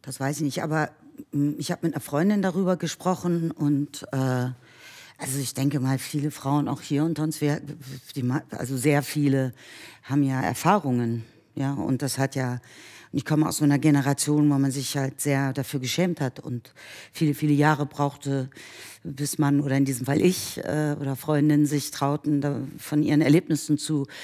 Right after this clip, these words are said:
sprechen. Und ich, und als ich jetzt auch im Vorfeld, äh, hier für heute Abend mit manchen Freundinnen sprach, sagte sie eine eben, ähm, dass ihr ein Anwalt oder Richter gesagt hat,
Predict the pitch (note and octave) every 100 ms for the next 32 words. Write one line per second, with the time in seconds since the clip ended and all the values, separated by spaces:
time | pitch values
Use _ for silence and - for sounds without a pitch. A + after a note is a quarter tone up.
0 | - - A3+ A#3 D#3+ C#3 - C3+ D#3 D#3+
1 | D#3 D3+ - - E3 D3 - D3+ D#3 F#3
2 | G3+ F#3 E3 D3 F2+ - - - E3 D#3+
3 | D#3 F3 E3 E3 D#3 E3 G3 C#4+ D#4 -
4 | - - - - F3+ E3 D3 F#3+ F3+ E3+
5 | - G3 A3+ A3 - G3 E3+ C#3 E3 G#3+
6 | G#3+ G3 G3 G3+ - - F#3 F3+ F3+ F3
7 | E3+ - _ _ _ _ _ _ _ _
8 | _ _ _ - - D#3 - E3+ F3 -
9 | D#3 D#3 - F3 F3 D3+ D3+ D#3+ - E3
10 | D3+ E3 E3 D#3